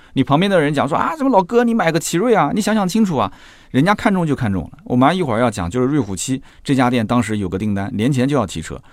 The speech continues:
因为这个车子全新瑞虎七正式上市要到二月十八号，是年后嘛，他年前连正式的官方指导价都没出来，他怎么提车呢？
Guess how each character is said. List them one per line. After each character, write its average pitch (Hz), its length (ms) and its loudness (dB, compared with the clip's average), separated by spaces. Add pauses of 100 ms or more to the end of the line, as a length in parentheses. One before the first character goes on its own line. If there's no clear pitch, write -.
(480)
因 185 160 0
为 190 180 -2 (140)
这 208 160 4
个 139 80 2
车 147 180 0
子 117 300 0 (420)
全 135 240 -2
新 190 100 0
瑞 175 140 0
虎 98 180 -4
七 143 220 -4
正 160 180 -4
式 120 140 -4
上 113 180 -2
市 104 140 -6
要 107 100 0
到 98 120 -2
二 117 160 0
月 107 100 0
十 87 140 -6
八 101 160 -2
号， 113 160 -8
是 - 140 -4
年 95 200 -2
后 160 160 -2
嘛， - 160 -6 (320)
他 - 100 -6
年 175 220 2
前 185 200 2
连 180 180 -4 (460)
正 196 160 0
式 160 120 -4
的 147 80 -2
官 165 160 2
方 170 200 0 (240)
指 - 100 -2
导 135 140 4
价 160 100 4
都 131 80 2
没 107 80 -2
出 104 160 -6
来， 90 100 -4
他 147 80 -6
怎 107 140 -6
么 90 60 -6
提 92 180 -8
车 123 160 -2
呢？ 110 140 -2